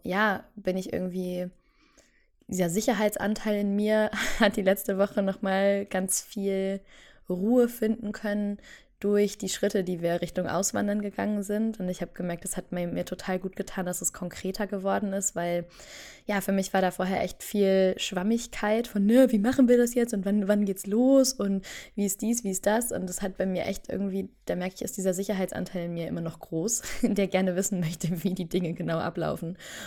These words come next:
Und der hat da ja, durch, durch die Gespräche, die wir geführt haben, durch die Leute, die wir ins Boot geholt haben, um uns da zu beraten, einfach ist er gut runtergekommen. Und dafür bin ich total dankbar,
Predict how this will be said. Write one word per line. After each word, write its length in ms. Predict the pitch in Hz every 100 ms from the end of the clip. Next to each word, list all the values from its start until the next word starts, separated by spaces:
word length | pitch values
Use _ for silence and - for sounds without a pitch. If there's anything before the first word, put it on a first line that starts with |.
| -
Und 220 | - 190
der 180 | 175 175
hat 160 | 175 -
da 380 | 165 165 165 165 _ _ -
ja, 200 | 190 185
durch, 320 | 170 165 - -
durch 200 | 170 -
die 220 | 180 170 -
Gespräche, 420 | 190 - 202 196
die 140 | 180 175
wir 80 |
geführt 400 | 175 170 - 175
haben, 260 | - 170 170
durch 280 | 170 170 -
die 380 | 180 175 175 185 - -
Leute, 260 | - 202 202
die 120 | 185
wir 80 | 175
ins 120 | 170
Boot 220 | - 185 185
geholt 380 | 170 175 175
haben, 160 | 180 175
um 120 | 170
uns 120 | 170
da 80 | 175
zu 140 | - 185
beraten, 720 | 180 165 170 - 165 165 165
einfach 300 | 160 160 175
ist 160 | - -
er 80 | 175
gut 200 | 165 -
runtergekommen. 640 | 156 165 - - 160 160
Und 120 | 160
dafür 200 | 160 165
bin 120 | 160
ich 100 | 160
total 320 | 160 165 - 165
dankbar, 440 | 160 165 160 160